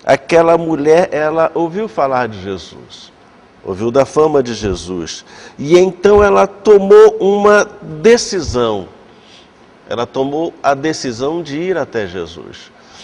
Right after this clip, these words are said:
de buscar socorro em Jesus. E aquela mulher tomou uma decisão de fé. Ela disse: "Se eu apenas tocar nas vestes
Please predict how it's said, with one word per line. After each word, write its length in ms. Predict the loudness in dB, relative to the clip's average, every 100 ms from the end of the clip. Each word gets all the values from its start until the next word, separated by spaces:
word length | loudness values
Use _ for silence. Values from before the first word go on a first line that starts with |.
| -16
de 140 | -8 -6
buscar 460 | -6 -10 -4 -4
socorro 560 | -4 -6 -6 -6 -8 -8
em 60 | -8
Jesus. 680 | -8 -10 -14 -16 -18 -20 _ -20 -20 -20 -6
E 140 | -2
aquela 340 | -2 -2 -2
mulher 340 | -4 -4 -4 -6
tomou 360 | -8 -10 -6
uma 180 | -4 -2
decisão 760 | -2 -2 -2 -6 -4 -2 -4 -8 -10
de 100 | -10
fé. 520 | -10 -6 -4 -2 -6 -10 -20 -20 -20 -8
Ela 280 | -4 -2 -4
disse: 300 | -6 -10 -12
"Se 200 | -8 -4
eu 220 | -2 -2
apenas 500 | 0 0 2 2 4
tocar 720 | 4 4 2 0 2 2 2 -4 -20 -2
nas 280 | 0 0 -2
vestes 800 | 0 2 4 4 2 0 -6